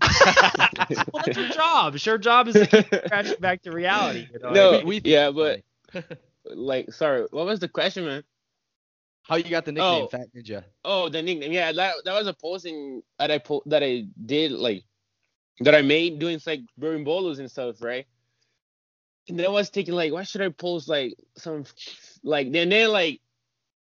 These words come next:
Speaker 2: because I'm Japanese, I was thinking, like, of samurai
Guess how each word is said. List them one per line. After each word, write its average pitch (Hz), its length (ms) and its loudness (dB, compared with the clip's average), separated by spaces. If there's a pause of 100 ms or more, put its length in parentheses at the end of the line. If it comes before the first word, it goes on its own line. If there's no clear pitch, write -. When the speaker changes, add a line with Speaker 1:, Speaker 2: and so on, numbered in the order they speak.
(360)
Speaker 2:
because 226 240 0
I'm 220 140 0
Japanese, 160 720 0
I 156 60 -6
was 175 180 -2
thinking, 175 260 -8
like, 143 200 -4
of 131 180 -6
samurai 151 880 -4